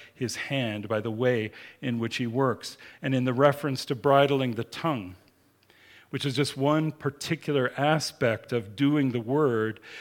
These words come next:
that stands for all. And that makes sense, because in the very next chapter, James would write, "For whoever keeps the whole law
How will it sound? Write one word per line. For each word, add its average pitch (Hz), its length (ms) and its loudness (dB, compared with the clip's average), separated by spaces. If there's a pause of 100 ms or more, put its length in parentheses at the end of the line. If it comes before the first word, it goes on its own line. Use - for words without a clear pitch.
(140)
that 156 200 8
stands 156 560 0
for 131 200 0
all. 131 520 4 (1040)
And 135 120 -6
that 135 100 0
makes 127 240 -4
sense, - 640 -6 (500)
because 120 180 -4
in 120 80 -4
the 120 60 -4
very 131 240 2
next 135 320 -2
chapter, 127 480 -2
James 113 600 -6
would 120 160 -4
write, 117 280 2
"For 123 200 -4
whoever 117 400 -2
keeps - 400 -8
the 117 140 -4
whole 160 480 0
law 147 440 0